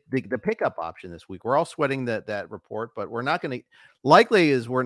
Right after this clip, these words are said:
what's likely gonna happen is we're not gonna get a whole lot of information.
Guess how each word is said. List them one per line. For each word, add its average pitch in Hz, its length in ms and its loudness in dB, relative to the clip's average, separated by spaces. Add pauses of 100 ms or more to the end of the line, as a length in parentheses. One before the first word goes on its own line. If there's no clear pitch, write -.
what's 139 260 -10
likely 165 300 -4
gonna 135 160 -4
happen 156 200 -6
is 104 80 -8
we're 110 100 -4
not 127 200 2
gonna 120 140 -4
get 127 180 -4
a 131 80 2
whole 104 160 -4
lot 92 200 -2
of 90 40 -8
information. 85 560 -16